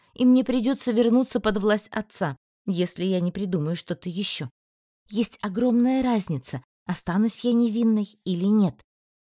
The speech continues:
В первом случае все слухи и домыслы разобьются о факты. Во втором — эрейцы не были столь лицемерны, как сухопутные существа, и спокойнее относились к добрачным связям.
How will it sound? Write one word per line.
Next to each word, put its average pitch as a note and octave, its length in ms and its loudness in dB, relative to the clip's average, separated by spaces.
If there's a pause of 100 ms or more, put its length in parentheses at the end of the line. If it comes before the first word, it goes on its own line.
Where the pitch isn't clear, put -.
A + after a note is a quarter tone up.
(160)
В - 140 -12
первом D3+ 360 0
случае B3 480 -2
все G3+ 220 -2
слухи G#3 400 -4
и G3 80 2
домыслы G#3 560 2
разобьются G#3+ 720 -2
о A#3+ 60 -2
факты. - 500 -2 (340)
Во F#3 140 2
втором — A#3+ 540 2 (760)
эрейцы D4 540 2
не D4 220 0
были G3 220 4
столь G#3 280 2
лицемерны, A3+ 800 -2 (180)
как - 220 -10
сухопутные A#3 720 -2
существа, F#3+ 680 -6 (340)
и - 80 -6
спокойнее A3+ 680 0
относились C#3 580 -4
к - 80 -20
добрачным F3+ 560 -2
связям. F3+ 540 -2